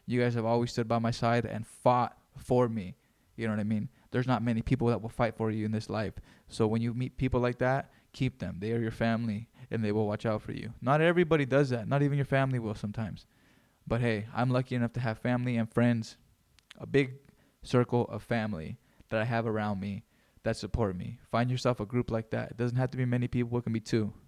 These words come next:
It can be one. But you need a support system, a positive support system, not people who are gonna be enabling you to do a bunch of bullshit, all right? So, living your truth. <sighs>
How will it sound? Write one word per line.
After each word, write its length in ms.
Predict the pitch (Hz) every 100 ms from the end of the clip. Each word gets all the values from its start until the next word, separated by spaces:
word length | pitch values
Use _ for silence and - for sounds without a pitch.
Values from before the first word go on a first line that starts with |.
| _
It 40 | -
can 100 | 123
be 60 |
one. 340 | 113 117 117 110 _ _ _ _
But 180 | - 113
you 60 | 110
need 100 | 117
a 80 | 117
support 340 | - - 107
system, 360 | - 107 110 - _ _ -
a 80 | -
positive 420 | 117 110 101 -
support 300 | - 107 95
system, 320 | 98 - 98
not 120 | 101
people 220 | - 120 120
who 80 |
are 40 | 120
gonna 160 | 120
be 120 | 117 117
enabling 460 | 113 117 113 117
you 100 | 113
to 60 | 110
do 220 | 98 104
a 40 | 98
bunch 180 | 107 117
of 100 | 101
bullshit, 480 | 107 104 - 76 -
all 60 |
right? 180 | 101 123 - - - - _
So, 340 | - 135 101 - _
living 220 | 117 120 120
your 80 |
truth. 260 | 107 - 101 _ _ _ _ _ _ _ _ _ _ _ _ _ _ _ _
<sighs> 60 | -